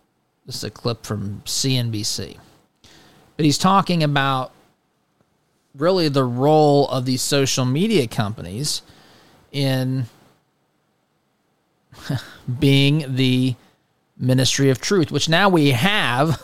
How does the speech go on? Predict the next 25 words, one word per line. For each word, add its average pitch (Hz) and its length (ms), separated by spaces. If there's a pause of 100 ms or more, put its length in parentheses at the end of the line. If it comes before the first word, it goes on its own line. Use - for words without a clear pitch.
<laughs> 202 100 (320)
The 175 220 (420)
Biden 190 360
administration 143 880
literally 156 420
has 131 340 (440)
put 165 160
together 143 560
a 127 440 (600)
Ministry 131 680
of, 123 380
of 120 200
Truth. 127 420
They're 123 100
calling 135 380
it, 117 120
what, 117 160
the - 80
Disinformation 123 1120
Governance 117 500
Board 113 300
or 110 60
some 117 260
such 120 260
thing. 120 280